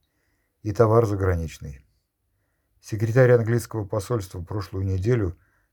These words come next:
на толкучем спустил. Всего шесть дней носил. Да, деньги очень понадобились. Цена один рубль пятьдесят копеек. Удачно? Да, может, не впору,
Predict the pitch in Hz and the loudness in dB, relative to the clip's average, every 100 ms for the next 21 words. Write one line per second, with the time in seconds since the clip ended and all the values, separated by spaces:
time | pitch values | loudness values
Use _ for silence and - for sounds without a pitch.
0 | - 101 92 113 113 110 - 82 73 _ | -8 -2 2 2 2 -8 -8 -10 -10 _
1 | _ - - 87 - _ - - - _ | _ -20 -14 -14 -14 _ -14 -14 -16 _
2 | _ _ _ _ _ _ _ - 180 214 | _ _ _ _ _ _ _ -8 -4 -2
3 | 175 147 139 151 139 107 107 - 143 120 | 0 2 2 2 2 -2 -4 -6 -8 -8
4 | 95 _ _ _ _ _ _ _ _ _ | -10 _ _ _ _ _ _ _ _ _
5 | _ - 131 175 139 117 117 85 80 - | _ 0 6 6 6 2 0 -2 -8 -12
6 | 85 82 76 73 - 76 71 - 90 - | -14 -12 -14 -16 -16 -14 -14 -16 -20 -20
7 | - - - _ _ _ - - 151 214 | -20 -20 -20 _ _ _ -10 -2 -2 0
8 | 127 123 110 147 160 143 87 85 - - | -2 -2 -2 -2 -6 -8 -10 -10 -8 -8
9 | 87 - 87 80 - _ _ _ _ _ | -10 -12 -12 -14 -18 _ _ _ _ _
10 | _ 95 92 143 - - 233 226 _ _ | _ -2 6 6 6 -2 -4 -4 _ _
11 | _ _ _ _ _ _ _ _ _ _ | _ _ _ _ _ _ _ _ _ _
12 | _ _ _ _ _ 95 92 123 156 151 | _ _ _ _ _ 0 6 8 8 4
13 | 143 147 120 - - 113 127 107 90 | 2 0 0 -4 -6 -2 -2 -4 -10